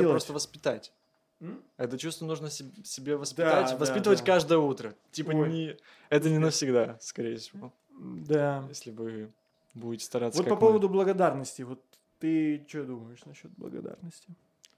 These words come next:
Speaker 2: Меня это очень смущает.
Speaker 1: Смущает?
Speaker 2: Я
Speaker 1: Я, короче, однажды, э...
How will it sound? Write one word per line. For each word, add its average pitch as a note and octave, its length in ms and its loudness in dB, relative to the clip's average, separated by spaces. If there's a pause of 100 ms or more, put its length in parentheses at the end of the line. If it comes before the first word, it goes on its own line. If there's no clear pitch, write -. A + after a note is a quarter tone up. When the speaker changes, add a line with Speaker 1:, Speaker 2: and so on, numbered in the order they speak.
(320)
Speaker 2:
Меня B2+ 220 -2
это C3+ 180 0
очень A2 240 -6
смущает. A2+ 580 -8 (180)
Speaker 1:
Смущает? A#2+ 580 2 (600)
Speaker 2:
Я D#3+ 120 4
Speaker 1:
Я, A#3+ 40 4
короче, G#3+ 360 2
однажды, E3+ 640 0 (920)
э... B2+ 560 -6